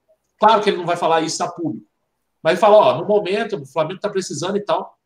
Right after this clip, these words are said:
Eu, se eu fosse jogador desse nível, cara, eu falaria. Isso não é culpa do jogador, tá? Não tô botando culpa no jogador, não. Se o jogador for convocado,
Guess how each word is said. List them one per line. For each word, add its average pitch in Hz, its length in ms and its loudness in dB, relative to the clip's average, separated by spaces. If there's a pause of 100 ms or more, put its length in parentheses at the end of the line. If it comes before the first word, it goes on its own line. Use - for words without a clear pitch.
(180)
Eu, 330 180 2
se 339 100 2
eu 381 60 4
fosse 262 260 -2
jogador 196 460 2
desse 185 340 0
nível, 240 320 -4
cara, - 320 -4 (100)
eu 220 160 0
falaria. 165 600 -2 (400)
Isso 202 240 0
não 226 120 4
é 226 80 2
culpa 226 220 -2
do 202 80 4
jogador, 190 480 2
tá? 160 160 -4
Não 185 180 -10
tô 196 120 -6
botando 165 340 -6
culpa 170 200 -12
no 156 100 -12
jogador, 135 340 -6
não. 147 140 -10
Se - 120 -12
o 131 40 -8
jogador 143 280 -2
for 160 120 -10
convocado, 147 580 -2